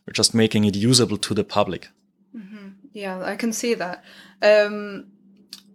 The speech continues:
Speaker 2: I mean, there's other payments things that are being developed right now, like A to A transactions. What makes e-credits and kind of the application of blockchain preferable to these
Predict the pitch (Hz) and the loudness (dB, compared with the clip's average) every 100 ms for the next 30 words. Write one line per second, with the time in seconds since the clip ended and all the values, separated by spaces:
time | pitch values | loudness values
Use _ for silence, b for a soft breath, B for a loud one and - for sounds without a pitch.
0 | _ 220 240 247 - 240 233 247 240 - | _ 2 4 4 4 4 4 2 0 0
1 | 220 196 185 185 - - - - 185 185 | -2 0 -2 -2 -2 -2 -2 4 4 4
2 | 185 - 175 180 180 185 180 180 175 180 | -2 0 0 0 2 0 0 -2 0 4
3 | 185 180 - - 180 185 185 180 175 185 | 4 2 0 0 2 2 2 2 2 2
4 | 185 - - - 190 180 180 180 175 - | 0 -6 -10 2 2 2 0 0 -2 -4
5 | 196 196 208 - - 208 202 190 190 - | 0 4 4 2 0 0 0 -2 0 -2
6 | - 202 208 202 208 196 175 - - - | 0 2 4 4 2 2 0 -2 -2 -2
7 | - - - - - 208 208 190 196 180 | -4 -12 -20 -20 -8 -4 -4 -2 2 2
8 | 180 - - - - - 180 180 180 196 | 2 0 0 -2 -2 -2 0 0 0 -4
9 | - - 180 175 196 185 - 185 190 180 | -6 -4 -4 -4 0 0 0 -4 -4 -2
10 | - 170 185 - - 107 202 185 B B | -4 -2 -4 -2 -4 -4 -4 -6 B B
11 | B - - 196 - 190 - - - - | B -6 -2 -2 -2 -4 -2 -2 -4 -10
12 | _ _ _ - 185 180 175 175 175 _ | _ _ _ -4 2 4 4 0 -6 _
13 | _ _ _ _ _ 196 185 | _ _ _ _ _ 0 0